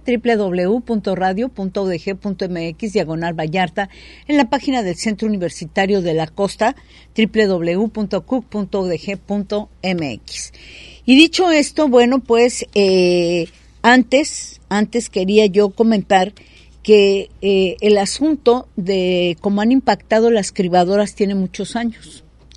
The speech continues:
Eh, tantos que voy a recordar algunos nombres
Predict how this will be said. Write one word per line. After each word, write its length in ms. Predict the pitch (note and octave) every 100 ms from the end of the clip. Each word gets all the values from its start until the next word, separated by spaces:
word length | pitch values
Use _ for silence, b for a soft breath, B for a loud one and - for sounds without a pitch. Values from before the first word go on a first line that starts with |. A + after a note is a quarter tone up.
| B B B B B B B - -
Eh, 320 | A3+ G#3+ G#3+ -
tantos 560 | C4+ C#4 D#4 F4+ -
que 340 | - C4 D4 F#4+ - - A3
voy 160 | C4
a 80 | C#4
recordar 540 | C4 B3 G#3+ G#3 A#3+
algunos 500 | B3 A#3 A3+ A#3 A3+
nombres 680 | A3 G#3+ G#3+ A#3+ C4+ - -